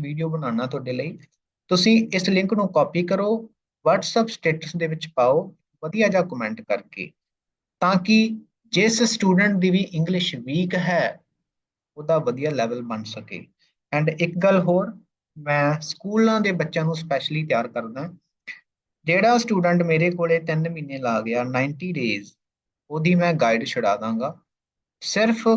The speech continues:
ਪੰਜਾਬੀ 'ਚ ਉਹਨੂੰ ਸਟੋਰੀ ਯਾਦ ਹੋਵੇ, ਬਿਨਾਂ ਗਾਈਡ ਖੋਲ੍ਹੇ ਪੇਪਰ 'ਚ ਜਾ ਕੇ ਬੈਠ ਜਾਊਗਾ ਸਟੂਡੈਂਟ ਤੇ ਲਿਖਿਆ ਹੋਊਗਾ।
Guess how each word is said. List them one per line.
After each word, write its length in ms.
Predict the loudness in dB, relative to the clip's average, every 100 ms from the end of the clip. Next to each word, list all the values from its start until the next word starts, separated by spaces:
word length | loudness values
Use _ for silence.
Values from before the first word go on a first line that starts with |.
| 2
ਪੰਜਾਬੀ 560 | 0 2 2 2 0 -2
'ਚ 140 | -4 -12 _ _ _
ਉਹਨੂੰ 240 | -4 -4
ਸਟੋਰੀ 400 | -4 0 2 6
ਯਾਦ 300 | 4 4 2
ਹੋਵੇ, 420 | -2 -8 -8 -12 -14 _ _ -2
ਬਿਨਾਂ 300 | 2 2 4
ਗਾਈਡ 340 | 2 2 -2
ਖੋਲ੍ਹੇ 320 | -4 0 0
ਪੇਪਰ 300 | -2 -4 -6
'ਚ 140 | -8 -6
ਜਾ 180 | -6
ਕੇ 120 | -6 -10
ਬੈਠ 280 | -10 -12
ਜਾਊਗਾ 260 | -16 -16 -14
ਸਟੂਡੈਂਟ 420 | -12 -14 -14 -18 -12
ਤੇ 80 |
ਲਿਖਿਆ 340 | -12 -12 -10 -10
ਹੋਊਗਾ। 220 | -10 -18